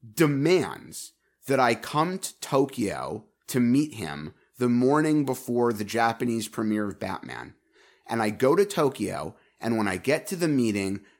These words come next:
Val Kilmer is acting like a gigantic asshole, and he demands, even though he'd already signed a contract to be in the movie, that we reduce his shooting days by forty percent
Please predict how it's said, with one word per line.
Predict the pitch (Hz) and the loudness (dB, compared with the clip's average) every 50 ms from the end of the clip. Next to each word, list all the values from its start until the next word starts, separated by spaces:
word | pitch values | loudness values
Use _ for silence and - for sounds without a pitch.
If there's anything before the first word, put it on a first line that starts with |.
| _ - | _ -6
Val | - 113 117 147 185 190 | -2 0 2 4 2 2
Kilmer | 190 - 170 156 147 139 135 131 123 | 0 0 0 0 2 2 2 2 2
is | 110 110 | 2 2
acting | 113 117 113 107 - 110 117 | 0 0 0 -2 -2 -4 -2
like | 113 104 92 - | -2 -4 -6 -8
a | 87 | -10
gigantic | 85 85 95 80 78 82 - - 104 123 147 165 - 190 180 165 | -8 -8 -8 -8 -8 -8 -6 -2 0 0 0 0 -2 -4 -4 -4
asshole, | 131 107 98 101 - - - 82 76 76 82 113 - - - - - - | -4 -2 -2 -4 -4 -4 -6 -6 -6 -6 -8 -8 -12 -18 -20 -20 -14 -6
and | - 117 113 104 | -4 -2 -2 -2
he | - - 180 165 | -4 -6 -8 -8
demands, | 151 151 - 170 147 147 147 170 170 151 123 95 90 92 101 117 127 - - - _ _ _ | -6 -2 -2 0 0 0 0 2 2 2 2 0 -2 -4 -4 -4 -4 -4 -8 -12 _ _ _
even | - 165 180 175 170 180 180 | -6 -4 -4 -4 -4 -4 -2
though | 175 165 | 0 0
he'd | 147 143 143 131 | 2 2 0 0
already | - 135 139 151 156 151 | 0 0 0 2 2 2
signed | 143 - - 143 139 139 135 131 | 0 0 -2 -2 -2 0 -2 -4
a | |
contract | 131 - 131 127 127 123 123 - 120 - - | -4 -2 0 0 0 0 -2 -4 -6 -6 -6
to | 120 | -6
be | 107 117 | -4 -2
in | 117 117 117 | 0 0 0
the | 117 | 0
movie, | 110 104 98 87 87 78 71 - - _ _ _ _ - | 0 0 -2 -4 -6 -8 -10 -12 -14 _ _ _ _ -2
that | 123 120 117 | -2 0 0
we | 139 147 151 | 0 0 2
reduce | 135 139 135 110 123 139 151 151 151 - | 2 2 0 2 4 2 4 4 2 2
his | 156 151 147 | 0 0 0
shooting | - - 143 139 139 139 135 127 117 | 2 2 4 4 4 4 4 2 2
days | 107 107 104 104 107 104 | 2 0 0 0 0 -2
by | - 107 101 | -2 -2 -4
forty | 92 - - 127 127 127 131 131 | -4 -4 -2 0 0 2 2 0
percent | 127 - 113 104 - - 117 104 87 76 - | -4 -4 -6 -4 -4 -4 -4 -6 -8 -10 -14